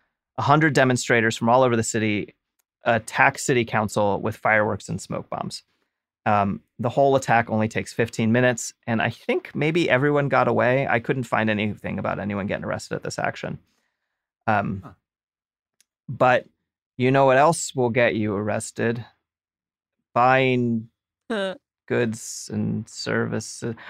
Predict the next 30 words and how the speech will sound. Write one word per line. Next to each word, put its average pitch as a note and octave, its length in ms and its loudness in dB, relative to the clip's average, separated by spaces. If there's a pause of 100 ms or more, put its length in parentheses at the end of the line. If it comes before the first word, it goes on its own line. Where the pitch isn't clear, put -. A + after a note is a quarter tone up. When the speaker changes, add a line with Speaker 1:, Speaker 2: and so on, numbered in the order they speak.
(120)
Speaker 1:
Okay, E3 180 6
well, D#3+ 140 6
no, E3+ 120 6
let's E3 140 2
do G3+ 80 4
a G3+ 60 6
different, C3+ 360 2
um, A#2+ 220 6
okay, B2+ 200 2
so C3 200 0 (440)
we D#3 80 2
try F#3+ 220 4
to G#3 80 4
be, D3+ 320 2
on A#2+ 200 2
this B2 120 0
show, A#2+ 180 2
we A2 80 2
try A#2+ 160 2
to A#2 80 2
be A#2 60 2
sponsored A2+ 400 0
only A2+ 200 0
by G#2+ 140 0
very G#2+ 220 -2
positive A#2 500 -2
things. C#3 380 -4 (160)
Um, A2 400 -2
the, G#2+ 500 -4 (360)
our, G#2+ 180 0